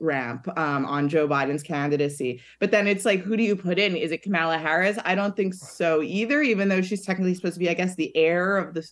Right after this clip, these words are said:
of the, of the nomination. I don't really know how it works. Um, and, and if she's just entitled to it. Um, and obviously you have official rules and, like, unofficial rules. But I mean, Trump destroyed her the other night. He said she speaks in rhymes.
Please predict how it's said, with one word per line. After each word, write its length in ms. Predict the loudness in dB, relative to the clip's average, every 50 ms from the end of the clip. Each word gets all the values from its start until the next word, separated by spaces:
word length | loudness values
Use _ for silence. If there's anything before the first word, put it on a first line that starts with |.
| _ -6
of 200 | -6 -4 -2 0
the, 280 | 0 0 0 0 -2 -2
of 80 | -4 -4
the 60 | -2
nomination. 840 | -2 -2 -2 -2 -2 0 0 0 -2 -2 -4 -4 -4 -2 -2 -2
I 160 | 0 0 0 0
don't 100 | 0 2
really 220 | 2 4 4 4
know 200 | 2 2 2 0
how 220 | 0 -2 -4 -6
it 60 | -4 -4
works. 360 | -4 -4 -4 -6 -8 -6 -4
Um, 380 | -2 0 2 2 0 -2 -2 -6 -14 -20 -20 _ _ _ _ _ _ _ _ _ _ _ _
and, 320 | 0 2 2 2 2 2 2
and 140 | 2 2 2
if 200 | 2 2 0 0
she's 320 | -2 -4 -2 -2 -2 -2
just 200 | -2 -2 0 2
entitled 560 | 2 0 0 -2 -4 -2 -2 0 0 -2 -2
to 160 | -2 -2 -2
it. 160 | -2 -4 -4 -8 _ -20 -20 -20 -20 -20 -20 -10 -4
Um, 600 | 0 2 4 4 6 4 4 2 0 0 -2 -4 -2
and 220 | -2 0 0 0 2 2
obviously 380 | 2 4 4 2 2 4 2
you 60 | 4
have 140 | 4 2 0
official 360 | 0 0 0 0 0 0 0
rules 320 | 0 2 2 2 0 0 0
and, 80 | -2
like, 160 | -2 -2 -2 0
unofficial 540 | 2 2 2 2 2 0 -2 -2 0 -2 0
rules. 320 | 0 0 0 0 0 0 0
But 140 | 0 2
I 120 | 2 2 2
mean, 160 | 0 -2 -4 -6 -12 -20 _ _ -4
Trump 220 | 0 2 2 4
destroyed 560 | 4 2 2 2 2 2 4 4 4 4 4 2
her 160 | 0 0 -2
the 160 | -2 -2 -4
other 160 | -4 -4 -6
night. 260 | -6 -8 -8 -10 -12 -16 _ _ _ _
He 140 | 4 4 4
said 240 | 6 4 2 2
she 160 | 4 4 4 4
speaks 580 | 2 -2 -8 -2 2 4 4 4 4 4 2
in 180 | 4 6 6 6
rhymes. 1080 | 4 4 4 4 4 6 4 4 2 0 -2 -4 -6 -6 -8 -8 -10 -12 -16 -18